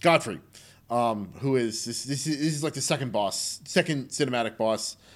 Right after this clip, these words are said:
deeper into the castle. Um, uh, it took me, it took me, like,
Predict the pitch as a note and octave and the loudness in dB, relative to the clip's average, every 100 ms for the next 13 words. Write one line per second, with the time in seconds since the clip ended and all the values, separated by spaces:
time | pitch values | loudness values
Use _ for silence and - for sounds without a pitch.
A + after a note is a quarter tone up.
0 | - - D#3 C#3+ C3+ A2+ A2+ A#2+ G#2 - | -20 -2 0 2 0 -2 -4 -2 -2 -2
1 | F2+ - - - - _ A#2 A#2+ G2+ E2+ | -8 -10 -20 -20 -20 _ 0 0 -2 -6
2 | - _ _ _ _ _ _ _ - G2 | -16 _ _ _ _ _ _ _ -6 0
3 | G#2 G2+ D#3+ G3 A#3 G#3 G3+ D3 G3 G3 | 2 2 2 2 2 0 -2 -2 -4 0
4 | F3 F3 C#3 - | 2 2 2 -2